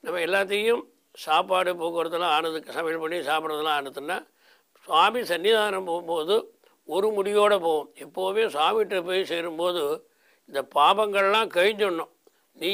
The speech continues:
நானும் ஒண்ணும்" அப்படின்னு தான் தத்துவமசின்னு மேலே சபரிமலையில எழுதிருப்பான். தத்துவமசி, "நீயும் நானும் ஒண்ணும்" அப்படின்னு. இந்த நெய்யை கொண்டு போய் இந்த சுவாமிகிட்ட அபிஷேகம் பண்ண பன்னெண்டாம் படி ஏறும்போது ஒரு தேங்காயை உடைச்சிட்டு படியேறி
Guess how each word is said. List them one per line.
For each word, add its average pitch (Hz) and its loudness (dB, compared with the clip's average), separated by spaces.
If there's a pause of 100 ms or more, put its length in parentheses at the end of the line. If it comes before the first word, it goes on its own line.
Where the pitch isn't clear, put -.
(160)
நானும் 202 0
ஒண்ணும்" 180 0 (380)
அப்படின்னு 185 -4
தான் 208 -4
தத்துவமசின்னு 208 2
மேலே 190 2
சபரிமலையில 175 0
எழுதிருப்பான். 165 -4
தத்துவமசி, 165 -4
"நீயும் 190 -2
நானும் 180 0
ஒண்ணும்" 156 -4 (400)
அப்படின்னு. 131 -12 (160)
இந்த 151 -8
நெய்யை 185 -4
கொண்டு 175 -2
போய் 196 2 (540)
இந்த - -12
சுவாமிகிட்ட 180 0
அபிஷேகம் 175 0 (120)
பண்ண 185 -6
பன்னெண்டாம் 196 0
படி 175 -2
ஏறும்போது 180 0 (520)
ஒரு 175 -4
தேங்காயை 196 2
உடைச்சிட்டு 165 -2 (520)
படியேறி 190 0